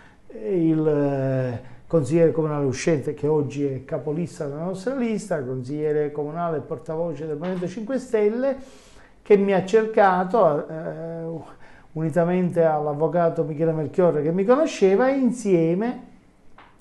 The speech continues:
insieme anche a Victor Di Maria, che è, diciamo, un personaggio anche di, di, di, di, di spicco della, della comunità,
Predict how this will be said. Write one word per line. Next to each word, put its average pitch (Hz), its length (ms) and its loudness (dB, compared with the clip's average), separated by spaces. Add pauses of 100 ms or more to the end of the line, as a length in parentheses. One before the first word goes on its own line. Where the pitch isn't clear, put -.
insieme 156 280 4
anche 147 260 0
a 135 260 0
Victor 180 440 0
Di 165 100 -2
Maria, 220 460 2
che 147 120 0
è, 143 120 0
diciamo, 139 300 -6
un - 180 -16
personaggio 147 640 -8
anche 143 380 -8 (400)
di, 147 260 -6
di, 143 180 -4
di, 139 160 -2
di, 139 220 -4
di 143 140 -6
spicco 180 560 -2
della, 147 480 -2
della 147 260 -4
comunità, 180 800 -2